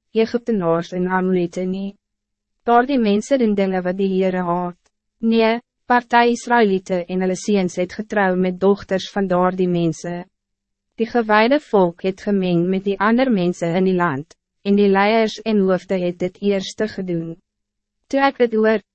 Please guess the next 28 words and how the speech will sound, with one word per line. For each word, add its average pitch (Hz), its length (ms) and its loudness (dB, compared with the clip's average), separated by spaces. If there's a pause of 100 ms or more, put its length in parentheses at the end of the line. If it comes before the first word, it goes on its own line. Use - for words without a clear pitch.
(120)
het 202 160 -4
ek 214 160 -4
my 226 100 2
kleren 202 400 0
geskeer, 175 600 -4 (100)
ook 180 240 -2
my 196 160 2
boekleed. 175 680 -2 (840)
En 247 160 0
ek 285 160 0
het 285 140 -2
van 247 100 2
my 233 160 2
hare 214 320 4
en 214 160 -4
baard 185 320 2
uitgetrek 196 720 -6
en 185 160 -4
ek 185 160 -6
het 180 160 -6
gaan 190 240 -2
sit. 165 300 -8 (840)
Ek 240 160 -4
was 214 160 0
baie 233 320 2
hartseer 185 560 -2
en 196 160 -4
ontsteld. 180 640 -6